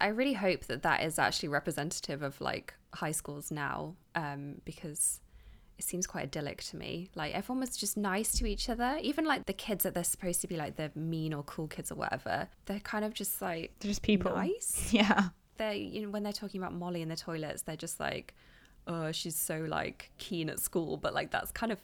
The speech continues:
Speaker 1: as mean as they get.
Speaker 2: I think on the one hand, it does present a slightly utopian version of, like, what if
Speaker 1: Mm.
Speaker 2: we all just got along? But it doesn't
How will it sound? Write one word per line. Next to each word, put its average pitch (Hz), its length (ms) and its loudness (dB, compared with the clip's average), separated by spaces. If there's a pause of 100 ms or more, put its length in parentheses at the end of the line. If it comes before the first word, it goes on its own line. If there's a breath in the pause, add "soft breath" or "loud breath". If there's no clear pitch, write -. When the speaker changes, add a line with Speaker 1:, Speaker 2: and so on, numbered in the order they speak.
Speaker 1:
as 214 220 0
mean 196 280 0
as 170 120 -2
they 165 180 -4
get. - 500 2
Speaker 2:
I 202 60 0
think 254 220 10
on 247 60 12
the 247 60 12
one 269 180 12
hand, 254 360 10
it 202 100 6
does 196 200 10
present 185 480 6
a 175 40 -2
slightly 175 320 6
utopian 175 760 6
version 165 580 8
of, 165 160 4
like, - 480 0 (280 soft breath)
what 175 240 8
if 175 80 0
Speaker 1:
Mm. - 20 -6
Speaker 2:
we 180 100 8
all 165 80 6
just 160 160 2
got - 160 6
along? 175 480 8 (540 soft breath)
But 196 360 12 (440)
it 202 100 4
doesn't 208 420 6